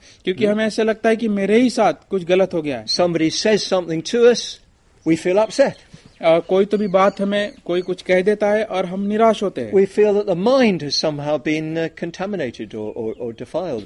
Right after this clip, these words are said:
Speaker 2: by that, what people have said.
Speaker 1: और हमें ऐसे लगता है हमारा मन क्लेशित हुआ है जो लोगों ने हमें कहा है उसके बारे में।
Speaker 2: But all the time the mind is just open and, and clear.
Speaker 1: लेकिन वैसे देखा जाए तो मन अपने आप में स्पष्ट है और, अ, अ, अ, खुला है।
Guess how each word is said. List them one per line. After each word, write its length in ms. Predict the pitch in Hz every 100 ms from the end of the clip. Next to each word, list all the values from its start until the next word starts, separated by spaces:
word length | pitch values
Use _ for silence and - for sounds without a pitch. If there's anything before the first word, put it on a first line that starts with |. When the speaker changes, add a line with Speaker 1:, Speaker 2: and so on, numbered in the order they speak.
| -
Speaker 2:
by 120 | 120
that, 280 | 135 - - _ _ _ _ _ 131
what 100 | 127 -
people 240 | 139 139
have 160 | 131 -
said. 160 | 190 - _ -
Speaker 1:
और 160 | 170 165
हमें 240 | 190 220
ऐसे 220 | 214 233
लगता 280 | 214 208 220
है 60 | 208
हमारा 320 | 196 208 208
मन 240 | 196 226
क्लेशित 440 | 220 202 196 208 202
हुआ 160 | 196
है 80 | 196
जो 140 | 185
लोगों 320 | 190 185 180 196
ने 80 |
हमें 220 | 190 185 180
कहा 180 | 185
है 80 | 185
उसके 300 | 190 190 -
बारे 240 | 160 123 110
में। 100 | 107
Speaker 2:
But 100 | 180
all 320 | - 285 311
the 160 | 262 -
time 220 | 294 175
the 140 | 175 220
mind 240 | 190 196
is 160 | 226 -
just 220 | 220 208 - 147
open 320 | 147 170 175 170
and, 180 | 170 180
and 140 | 170
clear. 300 | 175 214 190 95 _ _ _ -
Speaker 1:
लेकिन 200 | 196 185
वैसे 300 | 185 190 240
देखा 280 | 220 226
जाए 160 | 220 220
तो 160 | 220 196
मन 300 | 180 240 240
अपने 320 | 208 220 220 226
आप 240 | 185 208 226
में 140 | 226
स्पष्ट 440 | - 214 190 -
है 320 | 208 202 220 - -
और, 420 | 175 190 202 202
अ, 840 | 196 202 190 190 - 170 170 165 - - -
अ, 400 | 165 160 160 160 156 _ _ _ _ _ -
अ, 100 | 165
खुला 340 | - 220 220
है। 120 | 151